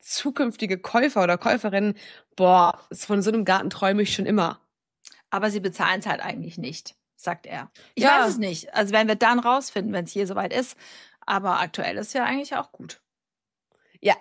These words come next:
Speaker 1: ich meine, das ist halt eine Immobilie, haben wir auch schon mal drüber gequatscht, eine eigengenutzte Immobilie ist ja immer eine emotionale Geschichte. Das macht ja finanziell
Speaker 2: Ja.
Speaker 1: eigentlich nie Sinn.
Speaker 2: Nee.
Speaker 1: Und so auch beim Garten. <laughs>
Speaker 2: Also er sagt ganz klar, für den Garten hätten wir einfach noch mal,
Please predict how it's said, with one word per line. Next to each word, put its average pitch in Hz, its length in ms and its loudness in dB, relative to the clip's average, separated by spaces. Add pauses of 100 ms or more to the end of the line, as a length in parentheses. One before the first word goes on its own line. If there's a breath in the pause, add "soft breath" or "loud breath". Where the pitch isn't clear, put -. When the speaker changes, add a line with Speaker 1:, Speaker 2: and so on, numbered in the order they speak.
Speaker 1:
ich 208 100 -8
meine, 226 220 2
das 208 100 -6
ist - 120 -10
halt 277 220 2
eine 226 100 -2
Immobilie, 220 540 0
haben 254 140 0
wir 185 140 4
auch 240 40 -2
schon 277 120 -4
mal - 20 -6
drüber 269 160 -2
gequatscht, 262 320 -6
eine - 100 -2
eigengenutzte 214 520 2
Immobilie 214 500 2 (260 loud breath)
ist - 160 -2
ja 262 60 6
immer 285 200 6
eine 247 120 4
emotionale 190 580 0
Geschichte. 185 420 -6
Das 180 140 -6
macht 220 180 -2
ja 233 100 -2
finanziell 226 420 0
Speaker 2:
Ja. - 20 -2
Speaker 1:
eigentlich 214 320 -2
nie 269 160 4
Sinn. 170 280 0 (520)
Speaker 2:
Nee. 196 240 -8
Speaker 1:
Und 233 140 4
so 214 160 6
auch 220 120 6
beim 285 200 4
Garten. 392 360 0
<laughs> - 680 0 (500 loud breath)
Speaker 2:
Also 226 180 0 (180)
er 233 160 4
sagt 220 200 2
ganz 196 220 -2
klar, 196 200 2
für 196 100 -4
den 202 120 -4
Garten 208 260 2
hätten 190 220 -6
wir 196 100 -4
einfach 180 300 -6
noch 175 160 -6
mal, 180 380 2